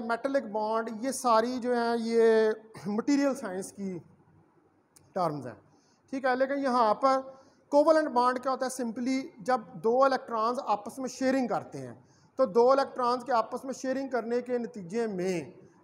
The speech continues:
हमारे पास जो है वो कोवेलेंट बॉन्ड्स फॉर्म होते हैं, ठीक है। तो ये जो, जो रिमेनिंग में सिलिकॉन के जो आउटर शेल के अंदर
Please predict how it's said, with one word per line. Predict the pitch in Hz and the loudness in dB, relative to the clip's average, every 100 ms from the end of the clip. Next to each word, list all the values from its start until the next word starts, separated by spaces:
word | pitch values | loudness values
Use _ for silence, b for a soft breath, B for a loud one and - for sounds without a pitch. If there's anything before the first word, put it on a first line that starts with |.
| - | -10
हमारे | 214 214 185 196 | -2 0 0 0
पास | 220 214 214 | -4 -4 -4
जो | 214 | -4
है | |
वो | 202 | -4
कोवेलेंट | 208 185 185 196 185 | -6 -4 -4 -4 -4
बॉन्ड्स | 156 202 285 - _ _ _ | -4 -4 -6 -10 _ _ _
फॉर्म | - 120 | -16 -16
होते | - - | -18 -20
हैं, | _ _ _ _ _ _ _ _ _ _ - | _ _ _ _ _ _ _ _ _ _ -6
ठीक | 277 240 | -4 -4
है। | 190 b b b b _ | -8 b b b b _
तो | 277 | -4
ये | 269 | -2
जो, | 285 277 | -2 -4
जो | 226 | -2
रिमेनिंग | 262 254 285 320 320 | 0 2 2 2 0
में | 311 | -2
सिलिकॉन | - 285 294 294 269 277 | -4 -6 -2 -2 -2 -4
के | 294 | -6
जो | 277 | -4
आउटर | 254 262 302 | -4 -4 -4
शेल | 277 254 277 | -2 -2 -2
के | 277 | -6
अंदर | 262 254 262 269 | -2 2 4 4